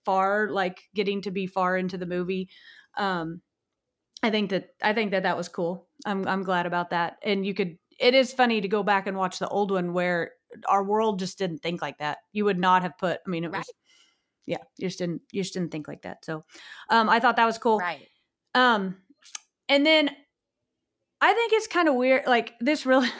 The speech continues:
Speaker 1: <laughs> this is gonna tell a lot about our eleven-year-old daughter, but she was like, "It's an
Speaker 2: Mm-hmm.
Speaker 1: action movie. Somebody needed to die."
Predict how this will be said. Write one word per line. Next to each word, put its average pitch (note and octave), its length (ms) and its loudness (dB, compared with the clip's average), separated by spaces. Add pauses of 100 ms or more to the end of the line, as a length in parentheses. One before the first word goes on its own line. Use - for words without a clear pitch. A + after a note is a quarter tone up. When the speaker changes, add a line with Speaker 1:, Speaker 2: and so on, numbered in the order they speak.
(120)
Speaker 1:
<laughs> - 220 -18
this A#3+ 220 -2
is G3+ 120 -8
gonna G#3 220 -2
tell G#3+ 220 0
a G3 40 -2
lot F#3+ 200 2
about F#3+ 200 2
our F3+ 120 2
eleven-year-old F3 640 -2
daughter, E3+ 340 -2
but F3+ 240 -4 (340)
she F4+ 200 2
was F4+ 120 2
like, D4+ 240 2
"It's A4 140 4
an A4 80 2
Speaker 2:
Mm-hmm. E4+ 80 6
Speaker 1:
action D#4 300 2
movie. G3+ 420 2
Somebody F#4+ 440 2
needed D#4+ 300 2
to C4 100 0
die." A#3+ 460 0